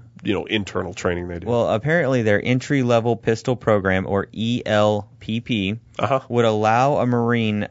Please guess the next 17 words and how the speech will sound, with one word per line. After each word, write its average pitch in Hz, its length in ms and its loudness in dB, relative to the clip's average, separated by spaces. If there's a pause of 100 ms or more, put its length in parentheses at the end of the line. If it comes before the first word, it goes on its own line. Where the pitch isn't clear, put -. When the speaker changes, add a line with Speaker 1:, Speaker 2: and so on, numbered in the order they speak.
Speaker 2:
up 110 160 2
to 104 120 -4
ten 151 440 -2
minutes 113 360 0
to 107 120 -6
shoot 110 320 -4
fifteen 131 580 -4
rounds 101 560 0
at 95 160 -4
twenty-five 92 540 0
yards. 67 420 -4 (1900)
Speaker 1:
That's 254 160 -6
a 95 60 -6
long 92 680 0
time. 190 400 -4
Speaker 2:
That 110 220 0
is, 110 220 -10